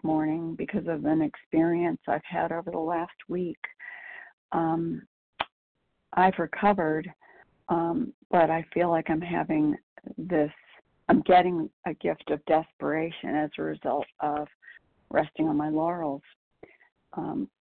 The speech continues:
last Monday, my sponsor, um, I had been meeting with my sponsor, uh, four days a week with a daily assignment, and last week, um, I finished and sh-, we started to meet once a week. I was in New York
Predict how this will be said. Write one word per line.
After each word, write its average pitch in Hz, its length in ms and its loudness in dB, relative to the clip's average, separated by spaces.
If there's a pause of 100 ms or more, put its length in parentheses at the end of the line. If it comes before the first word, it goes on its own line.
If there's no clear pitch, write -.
(100)
last 160 320 2
Monday, 165 260 2
my 156 260 -2
sponsor, 151 680 -2 (180)
um, 156 420 -6 (120)
I 175 80 2
had 156 100 -4
been 160 220 -2
meeting 160 320 0
with 160 180 -2
my - 240 -4
sponsor, 156 680 -4 (580)
uh, - 160 -6 (140)
four 175 160 6
days 156 240 4
a - 40 -4
week 180 240 4
with 156 140 -4
a 156 80 0
daily 156 360 4
assignment, 180 640 2 (420)
and 151 140 0
last 156 340 2
week, 156 320 -4 (160)
um, 185 460 -6
I 196 100 -4 (140)
finished - 480 0 (880)
and 160 260 -2
sh-, - 180 -6
we 156 240 -2
started 147 420 0
to 175 60 -6
meet 156 240 2 (240)
once 180 300 2
a - 40 -4
week. - 300 -4 (800)
I 156 60 4
was 156 160 2
in 160 140 4
New 156 100 4
York 151 200 0